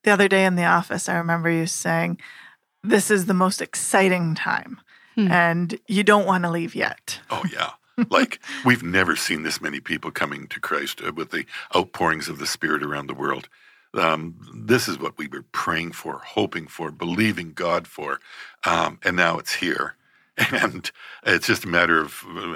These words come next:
Speaker 3: again, the, uh, vi-, uh, um, recording we just did here, we're riding a, uh, uh, we're riding the herd, the wave
Speaker 2: It's the
Speaker 3: right
Speaker 2: new
Speaker 3: now.
Speaker 2: metaphor that we're using.
Speaker 3: Yeah,
Speaker 2: We're
Speaker 3: it's the new
Speaker 2: sticking with
Speaker 3: metaphor.
Speaker 2: it.
Speaker 3: Yeah,
Speaker 2: <laughs>
Speaker 3: and, and it, it's not, okay, let me change the metaphor.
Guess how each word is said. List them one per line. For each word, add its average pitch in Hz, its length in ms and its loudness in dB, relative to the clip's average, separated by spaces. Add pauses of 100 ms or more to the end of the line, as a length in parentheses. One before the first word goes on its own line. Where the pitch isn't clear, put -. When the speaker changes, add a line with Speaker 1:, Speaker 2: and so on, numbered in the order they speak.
Speaker 3:
again, 85 880 0 (160)
the, 82 80 -12
uh, 80 340 -12
vi-, 80 300 -2
uh, 78 220 0 (440)
um, - 180 -16 (180)
recording 87 360 2
we 80 80 -4
just 85 220 0
did 87 160 2
here, 76 220 2 (260)
we're 110 120 4
riding 98 420 4
a, 78 80 -2
uh, 71 40 -6 (320)
uh, 82 360 2 (120)
we're 90 160 -2
riding 104 380 2
the 80 100 0
herd, 87 420 2 (180)
the 85 100 0
wave 82 420 0
Speaker 2:
It's - 220 0
the 226 80 4
Speaker 3:
right 208 60 8
Speaker 2:
new 220 100 6
Speaker 3:
now. 185 100 6
Speaker 2:
metaphor 165 400 2
that 147 160 0
we're 160 100 2
using. 156 280 2
Speaker 3:
Yeah, 95 100 6
Speaker 2:
We're - 80 6
Speaker 3:
it's 180 100 2
the 226 60 0
new 226 60 6
Speaker 2:
sticking 214 220 6
with - 80 6
Speaker 3:
metaphor. - 240 2
Speaker 2:
it. - 140 2
Speaker 3:
Yeah, - 320 6
Speaker 2:
<laughs> - 40 -2
Speaker 3:
and, 90 240 4 (260)
and 101 160 4
it, 120 140 2
it's - 180 2
not, 135 120 2
okay, 117 260 4
let 113 180 4
me 139 100 4
change 117 340 0
the 98 80 -10
metaphor. 87 340 2